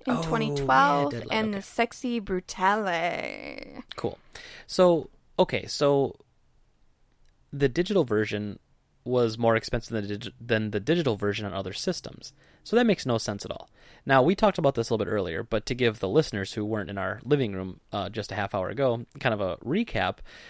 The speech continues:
Speaker 2: basically, um, there are certain contracts in place, right? So if Nintendo or big companies like E A, Activision, when they go to a company like Walmart or they go to a company like GameStop,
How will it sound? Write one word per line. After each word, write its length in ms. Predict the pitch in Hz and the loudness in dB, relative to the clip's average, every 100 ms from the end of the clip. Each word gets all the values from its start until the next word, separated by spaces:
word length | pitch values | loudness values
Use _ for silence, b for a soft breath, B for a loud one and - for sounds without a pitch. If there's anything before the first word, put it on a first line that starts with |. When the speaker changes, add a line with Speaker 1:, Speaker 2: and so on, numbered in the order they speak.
| B - | B -4
Speaker 2:
basically, 680 | 131 180 - 170 127 107 107 - - _ - | 2 2 2 -2 0 0 0 -6 -20 _ -6
um, 240 | 120 113 - - _ _ - | -4 -4 -8 -20 _ _ -6
there 160 | 143 139 | 0 0
are 40 | |
certain 260 | - 196 107 | 2 0 0
contracts 480 | 123 113 110 98 107 | 0 0 0 -2 -6
in 80 | |
place, 320 | - 85 76 104 | -8 -8 -6 -4
right? 240 | 101 - | -4 -4
So 240 | - 117 | 2 2
if 200 | - 117 | 2 -2
Nintendo 560 | 120 117 113 165 165 165 | -2 -4 0 0 4 4
or 100 | 139 | 2
big 200 | 113 120 | 2 0
companies 280 | - 117 110 | -2 -4 -4
like 180 | 95 - | -6 -6
E 160 | 110 107 | -2 0
A, 120 | 104 | 0
Activision, 540 | 98 104 113 110 120 | -2 -6 -4 -4 -2
when 120 | 123 131 | -4 -2
they 120 | 165 | 0
go 100 | 214 | 2
to 120 | 208 | 0
a 40 | |
company 300 | - 117 - | 0 -4 -4
like 160 | 120 120 | -2 -2
Walmart 400 | 107 95 95 95 | -2 -2 -4 -4
or 40 | 104 | -4
they 100 | 104 | -2
go 80 | 123 | 0
to 60 | |
a 60 | 117 | -2
company 240 | - 117 | -2 -2
like 160 | 120 131 | -2 -4
GameStop, 480 | 98 95 - 85 | -6 -6 -10 -10